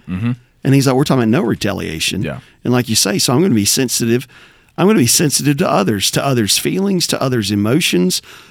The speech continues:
Speaker 2: Uh, they, I, I don't wanna say they, they, they build off of each other. Clearly, they go hand in hand, though.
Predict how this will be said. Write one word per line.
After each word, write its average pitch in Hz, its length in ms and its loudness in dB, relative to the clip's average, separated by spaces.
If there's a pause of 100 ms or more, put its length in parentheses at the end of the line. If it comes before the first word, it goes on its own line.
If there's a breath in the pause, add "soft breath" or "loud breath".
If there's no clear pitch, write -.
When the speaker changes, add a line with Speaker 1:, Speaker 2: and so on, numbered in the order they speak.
(140 loud breath)
Speaker 2:
Uh, 101 300 -4
they, 120 180 0 (480)
I, - 360 -4
I - 20 -2
don't 254 120 2
wanna 139 160 4
say 123 160 2
they, 107 300 0
they, 110 180 -2
they 104 280 -4
build 120 400 0
off 104 280 -4
of 101 100 -8
each 98 200 -4
other. 104 180 -4
Clearly, 139 380 0
they 107 140 -2
go 104 160 -2
hand 117 320 0
in 98 80 -4
hand, 135 400 0
though. 95 240 -4